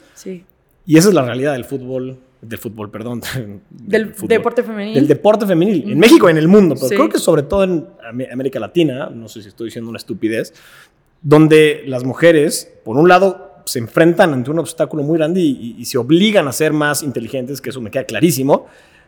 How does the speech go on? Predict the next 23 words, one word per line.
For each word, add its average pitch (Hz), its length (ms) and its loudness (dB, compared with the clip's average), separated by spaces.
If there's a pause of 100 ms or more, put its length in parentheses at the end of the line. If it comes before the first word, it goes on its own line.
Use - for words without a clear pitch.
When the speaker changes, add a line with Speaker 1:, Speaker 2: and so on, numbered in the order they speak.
(300)
Speaker 2:
pero 151 580 6 (260)
entonces, 180 640 0 (220)
¿cómo 190 260 6
lograr 151 800 0 (380)
que 151 120 4
se - 160 0
generen 160 460 2
las 147 120 -2
mismas 180 220 0
oportunidades 143 920 -4
desde 123 220 -8
el 139 40 -4
lado 170 320 4
de 131 400 -8
quienes 107 300 -12
deciden, 175 580 0
¿no? 147 200 -4
Los 123 120 -6
Speaker 1:
Ujú. 104 80 -16
Speaker 2:
federativos, 156 680 0 (360)
eh, 117 240 -4
las 104 160 -6
marcas, 143 680 -2